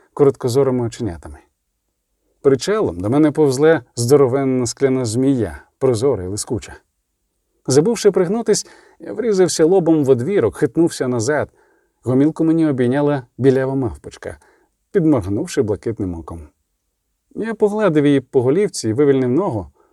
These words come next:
Мавпочка була дужча, ніж можна було сподіватися з вигляду.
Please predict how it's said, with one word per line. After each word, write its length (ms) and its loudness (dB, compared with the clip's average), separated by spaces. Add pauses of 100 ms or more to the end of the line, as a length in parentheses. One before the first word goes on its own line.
(420)
Мавпочка 540 -4
була 220 4
дужча, 500 0
ніж 220 0
можна 300 -2
було 220 2
сподіватися 680 -4
з 60 -6
вигляду. 500 -4